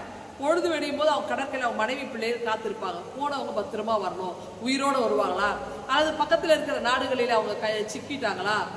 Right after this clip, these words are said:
சிறைக்கு கொண்டு போயிட்டாங்களா, இதெல்லாம் அவங்களுக்கு கவலை இருக்கும். அவ்வளவு கனலோடு அவர்கள் எதிர்த்து போராடி மீன்களை பிடித்து கரைக்கு கொண்டு வந்தா அவருடைய உழைப்பிற்கேற்ற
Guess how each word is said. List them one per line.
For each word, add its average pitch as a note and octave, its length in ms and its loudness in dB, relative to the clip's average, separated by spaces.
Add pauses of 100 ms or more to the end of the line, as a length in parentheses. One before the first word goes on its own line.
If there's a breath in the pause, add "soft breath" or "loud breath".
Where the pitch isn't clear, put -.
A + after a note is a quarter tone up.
(160)
சிறைக்கு D4 440 2
கொண்டு A#3+ 180 0
போயிட்டாங்களா, G#3 440 0
இதெல்லாம் C#4+ 360 0
அவங்களுக்கு C#4+ 380 0
கவலை A#3 260 0
இருக்கும். - 440 -8
அவ்வளவு D#4+ 420 8
கனலோடு C#4 640 4
அவர்கள் A3+ 380 2
எதிர்த்து B3+ 300 -6
போராடி B3 480 -4
மீன்களை B3+ 520 -6
பிடித்து B3+ 720 -6 (200)
கரைக்கு C#4 460 0
கொண்டு A3 180 -2
வந்தா A3 340 0 (340)
அவருடைய G3+ 340 0
உழைப்பிற்கேற்ற B3+ 600 -4